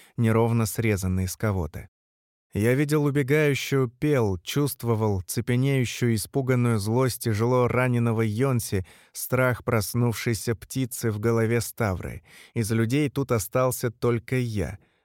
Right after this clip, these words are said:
Такой вот дурной фокус. Только что ты был в толпе, и вот в одиночестве, хотя почти никто никуда не уходил. Холод пронзил меня, мороз сковал, словно зима была уже здесь.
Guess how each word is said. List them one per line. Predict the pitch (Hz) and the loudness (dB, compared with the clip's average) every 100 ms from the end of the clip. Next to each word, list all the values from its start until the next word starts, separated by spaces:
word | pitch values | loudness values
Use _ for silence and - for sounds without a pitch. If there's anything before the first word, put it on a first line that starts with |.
| - | -4
Такой | 131 - 185 | -4 0 0
вот | 180 175 | 0 0
дурной | 160 170 170 175 | 0 0 2 0
фокус. | - 120 110 120 - - _ _ _ | 0 0 0 -4 -4 -14 _ _ _
Только | 143 156 - 135 | -2 -2 -2 -4
что | - 123 | -2 -4
ты | - 113 | -2 -2
был | 104 101 | 0 0
в | 90 | 0
толпе, | - 104 92 - 131 151 _ _ _ - | -2 -2 -2 -2 -2 -2 _ _ _ -2
и | 110 | 0
вот | 113 147 160 | 2 0 -2
в | 170 | -2
одиночестве, | 165 180 110 101 107 95 101 101 92 _ _ - | 0 2 2 0 -2 -4 -2 -2 -2 _ _ -10
хотя | - 120 135 143 | -2 0 0 -2
почти | 127 113 - 131 | -2 -4 -2 0
никто | 131 123 - 127 | 0 0 0 0
никуда | 139 127 107 107 101 _ _ | 0 0 2 2 0 _ _
не | 120 123 | 0 2
уходил. | 120 110 - 120 98 80 - _ _ _ - - - - _ | 2 0 -2 -2 -2 -4 -6 _ _ _ -20 -20 -20 -20 _
Холод | - 156 147 - | -2 2 2 0
пронзил | 135 135 127 139 139 | 0 0 0 0 2
меня, | 110 98 92 82 95 - | 2 2 0 -2 -6 -2
мороз | 117 117 120 107 | 0 2 2 -2
сковал, | - - 117 127 123 107 | -4 -2 0 2 0 0
словно | - 113 110 110 110 | 0 0 2 2 2
зима | 113 117 123 | 0 0 0
была | 107 117 113 110 | 0 2 2 2
уже | 104 104 | 0 -2
здесь. | 92 - 80 90 - | -4 -6 -8 -8 -14